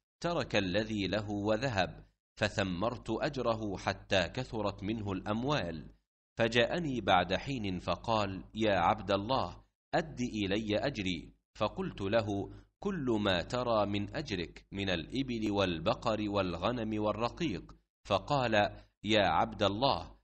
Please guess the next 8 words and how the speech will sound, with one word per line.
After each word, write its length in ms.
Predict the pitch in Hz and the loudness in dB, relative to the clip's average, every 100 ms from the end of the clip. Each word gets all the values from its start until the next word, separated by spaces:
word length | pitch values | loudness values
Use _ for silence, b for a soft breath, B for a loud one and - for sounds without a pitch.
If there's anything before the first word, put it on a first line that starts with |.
| _ | _
لا 220 | 98 104 | 4 4
تستهزئ 760 | 92 95 - - 143 110 98 - | 4 -2 -4 -2 -2 -2 -4 -4
بي. 440 | 131 139 82 - _ _ - | -4 -4 -6 -12 _ _ 0
فقلت: 500 | 92 - 131 110 110 101 90 B B - | 0 2 -2 0 -2 -2 -4 B B -4
إني 440 | 190 165 127 113 | -2 -2 -2 0
لا 300 | 98 92 76 | 4 4 4
أستهزئ 640 | 90 - 135 117 95 82 107 | -2 -2 -4 -2 -4 -2 -2
بك. 360 | 147 147 - | -4 -6 -14